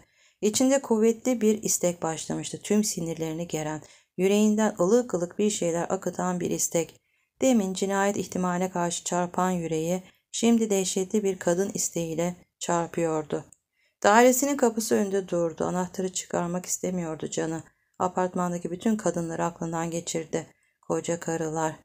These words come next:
hizmetçiler de dahil. Yığınla kadın.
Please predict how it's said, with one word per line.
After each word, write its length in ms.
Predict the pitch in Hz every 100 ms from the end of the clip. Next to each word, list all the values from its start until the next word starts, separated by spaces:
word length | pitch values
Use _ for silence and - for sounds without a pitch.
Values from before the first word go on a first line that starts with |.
| -
hizmetçiler 640 | 165 165 170 175 175 180
de 100 | 185
dahil. 420 | 180 175 175 175 165 _ _ _ -
Yığınla 480 | 269 262 214 202
kadın. 400 | 202 185 175 170